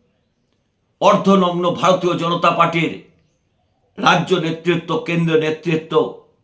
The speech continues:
কি চুপ থাকবেন, নাকি আগামী দু এক দিনের মধ্যেই শ্রমিক ভট্টাচার্য তার সঙ্গে তার বক্তব্যের ব্যাখ্যা চেয়ে তাকে জল-, দল থেকে ঝেঁটা মেরে বিদায় করবেন?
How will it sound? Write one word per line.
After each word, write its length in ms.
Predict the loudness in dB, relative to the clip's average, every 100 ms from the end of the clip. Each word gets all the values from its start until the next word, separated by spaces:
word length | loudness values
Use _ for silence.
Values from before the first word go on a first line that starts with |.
| _ _ _ _ _
কি 180 | -4 -2
চুপ 180 | 0 -2 2
থাকবেন, 440 | 0 2 0 -2 -10 _ _ _ _ _ _ _ _ _ _ -4
নাকি 320 | 0 0 0
আগামী 420 | 0 2 2 4 2
দু 160 | 4
এক 220 | 4 4
দিনের 280 | 0 0 0
মধ্যেই 500 | -2 0 2 0 -4 -12 _ _ _ _ _ _ _ _ _ _
শ্রমিক 420 | -4 0 0 0
ভট্টাচার্য 600 | 0 0 2 2 2 2 -2
তার 200 | -2 -2
সঙ্গে 720 | 0 0 2 0 -2 -8 _ _ _ _ _ _ _
তার 200 | -2 0
বক্তব্যের 600 | 0 0 0 -4 -2 -4
ব্যাখ্যা 500 | -2 -2 -2 0 0
চেয়ে 480 | 4 4 4 0 -8 _ _ _ _ _ _ _ _ _
তাকে 300 | -4 -2 -2
জল-, 460 | -2 0 0 -2 -4
দল 260 | 2 2 2
থেকে 520 | -2 0 -2 -4 -12 _ _ -6
ঝেঁটা 380 | 0 2 2
মেরে 220 | 2 0 -2
বিদায় 360 | -2 0 0
করবেন? 440 | 0 -2 -2 -4